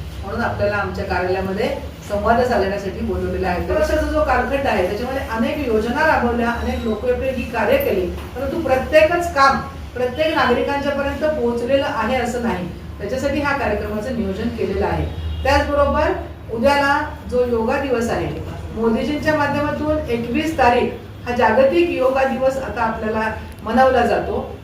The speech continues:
आणि त्यासाठी म्हणून शहरामध्ये पण सर्वच, अ, म-, मतदारसंघामध्ये मोठ्या प्रमाणामध्ये योगा दिवसाचं आयोजन केलेलं आहे. आणि त्याचबरोबर, अ, हा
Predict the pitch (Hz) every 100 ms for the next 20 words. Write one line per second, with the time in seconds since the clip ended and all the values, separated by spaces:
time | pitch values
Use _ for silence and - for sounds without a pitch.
0 | - - - 202 233 240 262 302 320 302
1 | 285 277 220 202 233 226 240 262 262 269
2 | 277 - - - - - 262 302 339 349
3 | - - - - - 190 190 185 185 190
4 | - 214 247 269 262 262 226 233 233 208
5 | - - - 233 226 285 285 277 262 262
6 | 254 247 220 220 233 233 226 226 - 202
7 | 214 262 - 208 247 240 226 262 - -
8 | - - - 196 208 226 233 254 277 269
9 | 269 247 208 - - - - - - -
10 | - - 185 190 185 180 190 233 - -